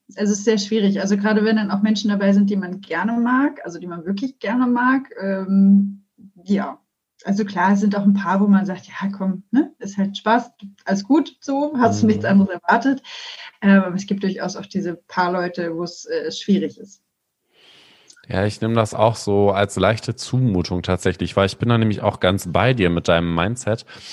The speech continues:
Speaker 2: Für mich ist das auch schwierig, mit denen dann in einer sachlichen Kommunikation zu bleiben, weil das sehr schnell emo-, emotionalisierend wird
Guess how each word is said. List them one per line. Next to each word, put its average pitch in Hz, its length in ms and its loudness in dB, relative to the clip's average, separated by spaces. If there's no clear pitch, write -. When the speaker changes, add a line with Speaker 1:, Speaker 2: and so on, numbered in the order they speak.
Speaker 2:
Für - 180 -6
mich 123 200 2
ist - 160 -6
das 113 140 2
auch 113 260 2
schwierig, 117 600 2
mit 107 200 -2
denen 110 260 2
dann 104 220 4
in 98 140 2
einer 92 120 4
sachlichen 87 520 -2
Kommunikation 85 760 -4
zu - 140 -14
bleiben, 82 340 -4
weil 90 140 4
das 90 240 -2
sehr 110 400 2
schnell 117 500 0
emo-, 110 280 2
emotionalisierend 107 1160 -2
wird 151 360 0